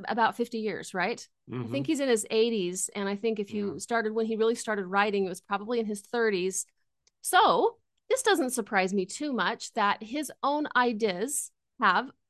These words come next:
Speaker 1: evolved, which in some ways is precisely as they should, right?
Speaker 2: Right.
Speaker 1: And so he had the two-stage theory, which I think is lovely. You would find a lot about that in his book, Falling Upward.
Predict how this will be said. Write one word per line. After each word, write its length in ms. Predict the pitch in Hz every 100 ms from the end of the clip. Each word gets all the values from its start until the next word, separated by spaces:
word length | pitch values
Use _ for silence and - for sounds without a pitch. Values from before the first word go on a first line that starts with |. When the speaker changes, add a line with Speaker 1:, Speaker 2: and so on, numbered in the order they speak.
| _
Speaker 1:
evolved, 600 | - 311 466 285 123 - _
which 220 | 233 254
in 100 | 339
some 220 | - 226
ways 220 | 220 233
is 260 | 254 240 - _
precisely 460 | 254 254 254 294
as 160 | 277 277
they 100 | 330
should, 320 | - 339 170
right? 260 | 185 226 277
Speaker 2:
Right. 140 | 120 - _ _ _ _
Speaker 1:
And 140 | 277
so 280 | 269 277 233
he 360 | 233 240 302 339
had 340 | 330 302 254 214
the 60 |
two-stage 540 | 214 302 - 226 208 -
theory, 220 | 180 190
which 140 | 202
I 80 | 220
think 160 | 262 233
is 80 |
lovely. 440 | 208 190 185 190 233 _ _
You 120 | 233
would 100 | 254
find 220 | 254 240
a 60 | 226
lot 200 | 208 214
about 260 | 254 262 254
that 220 | 208 190
in 100 | 208
his 140 | 202
book, 200 | 202 196
Falling 360 | - 202 202 202
Upward. 520 | - 240 202 170 185